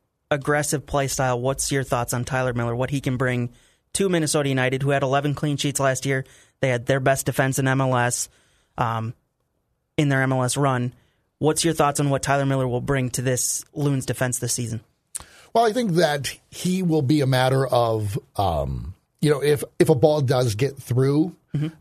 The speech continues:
Speaker 2: uh, there's a miscommunication along the back line, something along those lines. He might, he could become kind of more of a sweeper keeper type,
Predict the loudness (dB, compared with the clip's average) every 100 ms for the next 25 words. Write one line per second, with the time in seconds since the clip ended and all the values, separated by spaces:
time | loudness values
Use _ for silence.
0 | 0 4 4 4 2 -2 -2 0 2 0
1 | 0 -2 -2 0 0 0 0 0 2 2
2 | 2 0 -4 -4 -4 -2 -2 0 0 0
3 | 0 -2 -2 -4 -8 -20 _ _ _ _
4 | _ _ _ _ _ _ -6 -2 0 -2
5 | -2 -2 0 0 0 -2 -4 -2 -2 0
6 | 0 0 0 0 0 0 0 -4 -6 0
7 | 0 2 -2 -2 -4 -2 -4 0 0 0
8 | -2